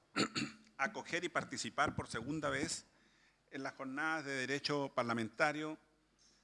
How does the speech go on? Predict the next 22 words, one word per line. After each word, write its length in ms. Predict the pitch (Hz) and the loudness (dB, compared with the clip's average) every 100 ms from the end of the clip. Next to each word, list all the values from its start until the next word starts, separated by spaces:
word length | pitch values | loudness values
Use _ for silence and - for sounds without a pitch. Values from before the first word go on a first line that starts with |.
| - | -6
Teoría 320 | 139 127 143 | -4 0 0
de 20 | |
la 80 | 135 | 0
Legislación, 680 | 120 127 110 113 151 160 175 | -2 -8 -8 -8 -6 -8 -8
organizada 680 | 151 120 131 123 123 147 156 | -8 -6 -4 -6 0 2 2
por 140 | 143 | 0
la 80 | 123 | -6
Sociedad 380 | 117 107 - 131 | -8 -8 -4 -2
de 60 | 135 | -2
Derecho 220 | 131 139 | -4 -8
Parlamentario, 760 | 127 113 110 98 147 139 147 160 _ _ _ _ _ _ _ _ _ | -8 -10 -12 -10 -6 -6 -6 -12 _ _ _ _ _ _ _ _ _
la 160 | 170 170 | -4 0
cual 280 | 214 196 - - _ | -2 -2 -8 -20 _
tiene 360 | 196 170 165 156 | -2 0 0 -2
como 460 | 160 151 151 147 - - - - _ _ _ _ | -4 -2 -2 -4 -6 -16 -20 -20 _ _ _ _
finalidad 680 | - 156 151 143 143 160 160 - | -6 -2 -2 -2 -2 -2 -4 -4
u 60 | 147 | -6
objeto 540 | - - 180 - 190 - _ | -6 -2 0 0 -6 -10 _
<clears throat> 640 | 302 320 285 285 120 - 143 | 6 6 6 4 2 -10 0
la 160 | 139 | 2
promoción, 600 | 139 135 127 160 151 151 - | 4 4 4 6 6 6 2
organización, 840 | 151 147 135 113 110 - 143 143 | 0 2 2 2 0 2 2 0